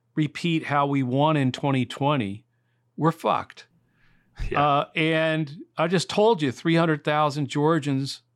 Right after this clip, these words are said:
Speaker 1: nearly all people of color, would not be able to vote under these rules, under these new rules. Or at least they would be restricted. They'd have a tougher time voting. I mean, you know, it, it'd be making it very, very tough for them to vote. Uh,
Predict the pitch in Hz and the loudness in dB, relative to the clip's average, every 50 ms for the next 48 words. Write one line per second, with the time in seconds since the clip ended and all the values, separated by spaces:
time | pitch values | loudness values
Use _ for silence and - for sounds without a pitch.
0 | _ _ - - 143 143 160 160 175 175 165 151 147 147 151 147 147 - 156 151 | _ _ -4 0 2 4 4 4 4 4 4 4 4 4 2 2 0 0 0 -2
1 | 139 - 135 123 123 - - 151 156 156 143 127 127 123 127 139 147 156 151 151 | 0 0 -4 -6 -6 -4 -2 0 0 2 2 0 0 0 2 2 2 4 2 2
2 | 147 156 160 165 - - 143 139 131 131 139 127 123 127 123 - - 135 123 117 | 2 2 0 0 -2 -2 -2 -2 0 0 -2 -2 -4 -6 -10 -8 -6 -4 -2 0
3 | 135 151 135 110 107 113 - _ _ _ _ _ _ _ _ _ _ _ _ - | 2 0 0 -2 -4 -8 -12 _ _ _ _ _ _ _ _ _ _ _ _ -2
4 | 143 139 139 139 135 127 131 127 113 117 120 151 170 135 - - - - - - | 0 2 2 4 4 2 2 0 0 -2 0 0 0 0 0 -4 -8 -12 -14 -10
5 | - - 131 127 135 127 127 120 120 123 117 117 113 123 147 147 - - - - | -6 -4 -2 -2 0 0 -2 -2 -2 -4 -4 -4 -2 -2 -2 -2 -2 -4 -8 -12
6 | - - _ _ _ _ _ _ _ _ _ _ _ - 170 165 180 180 202 208 | -18 -18 _ _ _ _ _ _ _ _ _ _ _ -2 0 2 2 4 2 2
7 | - - 190 160 156 147 135 120 151 131 120 120 117 - - - 151 131 - - | 2 2 2 0 0 0 0 0 0 0 0 0 -2 -2 -2 -2 -2 -2 -2 -2
8 | 135 131 143 143 135 135 131 135 123 120 - - - 131 - - 107 - - 117 | -2 0 0 0 0 0 0 0 0 -2 -4 -2 -4 -4 -2 -4 -10 -6 -4 -4
9 | 110 107 104 95 95 92 87 87 92 95 104 110 113 107 104 - - 123 120 107 | -2 -2 -4 -4 -6 -8 -10 -12 -14 -12 -8 -6 -6 -6 -6 -4 -2 -2 -2 -2
10 | 104 110 110 117 120 - 123 123 120 117 117 123 131 120 117 123 127 123 120 120 | -2 -2 -4 -4 -2 0 0 -2 -2 -2 -4 -2 -2 0 0 0 0 -2 -2 -4
11 | - 117 110 107 104 - 113 - - - 131 131 127 131 120 127 139 139 127 123 | -6 -6 -6 -6 -8 -10 -14 -14 -12 -8 -4 -4 -4 -4 -4 -4 -4 -2 -2 -2
12 | - - 127 117 - 113 110 113 110 104 107 101 104 95 92 - _ _ - - | -2 -4 -6 -6 -6 -8 -8 -6 -6 -6 -6 -8 -8 -10 -12 -12 _ _ -20 -20
13 | - - - - _ _ - 160 127 127 127 127 123 123 | -20 -20 -20 -20 _ _ -6 -2 0 0 2 2 2 0